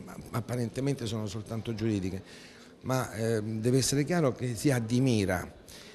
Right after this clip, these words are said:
una, ehm, eh, diciamo, mm, ottimizzazione della, mm, funzionalità del nuovo sistema, cosa non facile per una serie di criticità che ci sono nelle nuove leggi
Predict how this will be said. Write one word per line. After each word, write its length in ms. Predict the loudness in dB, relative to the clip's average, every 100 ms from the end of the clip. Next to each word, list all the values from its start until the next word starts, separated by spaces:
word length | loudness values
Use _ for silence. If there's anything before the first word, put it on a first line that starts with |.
| -6
una, 440 | 2 4 4 0 0
ehm, 1300 | 4 6 6 2 0 -2 0 -2 -2 -4 -6 -8 -10 -8
eh, 260 | -6 -4 -2
diciamo, 500 | 0 2 2 -2 -8 -10
mm, 200 | -10 -6 -6 -6 0
ottimizzazione 1080 | 0 2 0 0 -2 -2 -2 0 -2 -4 -10 -20 -20 -20 -20 -6
della, 540 | 0 0 2 0 -2 -6 -8
mm, 1040 | -6 -6 -8 -12 -14 -12 -12 -10 -12 -12
funzionalità 580 | -10 -6 -4 0 2 2
del 140 | 2
nuovo 240 | 2 0 0
sistema, 640 | 0 0 0 0 0 -4 -6 0
cosa 320 | 4 4 4
non 240 | 0 0
facile 680 | 0 2 2 2 0 0 -2 -4 -16 -16 -10
per 140 | -4
una 220 | 0 0 2
serie 320 | 4 6 4
di 280 | 4 2 0 -8 -6
criticità 640 | 0 0 0 -2 -2 -2
che 140 | -4 -4
ci 100 | 0
sono 160 | 2
nelle 200 | 2 4
nuove 200 | 4 4
leggi 480 | 4 2 -2 -6 -8